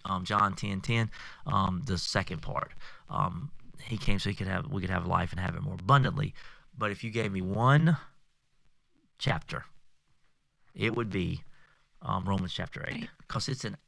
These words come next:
Speaker 1: anchor chapter for all of Scripture.
Speaker 2: Yes.
Speaker 1: We're not, I'm looking at our time. It's
Speaker 2: <laughs>
Speaker 1: flying from us. So anyway, here's what it says. We read verse twenty-eight, and we know that for those who love God, all things work together for good for those who are called according to his purpose.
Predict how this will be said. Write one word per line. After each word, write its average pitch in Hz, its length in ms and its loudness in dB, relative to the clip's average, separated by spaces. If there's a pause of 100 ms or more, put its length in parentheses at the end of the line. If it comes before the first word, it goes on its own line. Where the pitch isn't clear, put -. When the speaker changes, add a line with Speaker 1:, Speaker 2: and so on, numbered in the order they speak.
Speaker 1:
anchor 127 420 4
chapter - 480 0
for 95 220 -4
all 104 580 -2
of 92 300 -2 (180)
Scripture. - 580 -6
Speaker 2:
Yes. 156 200 -2 (420)
Speaker 1:
We're 110 140 -4
not, 117 260 4
I'm 117 200 6
looking 104 180 4
at 95 100 6
our 92 120 6
time. 98 240 6
It's 104 320 6
Speaker 2:
<laughs> - 300 -10
Speaker 1:
flying 107 520 6
from 92 240 4
us. 85 100 -4 (300)
So - 160 -2
anyway, 131 300 6 (160)
here's 170 220 6
what 196 100 6
it 135 80 4
says. 90 320 2 (1080)
We 120 100 2
read 127 240 6
verse 151 220 6
twenty-eight, 123 640 2
and 104 240 0
we 107 60 2
know 107 180 6
that 104 320 0
for 104 180 -2
those 98 340 0
who - 80 -2
love 101 220 4
God, 92 180 4
all 95 120 2
things 95 240 -2
work 101 160 2
together 90 320 0
for - 180 -8
good 95 220 -2
for - 120 -6
those 95 240 -2
who 113 80 2
are 107 40 2
called 101 260 0
according 98 300 -2
to - 100 -6
his 104 100 -6
purpose. - 400 0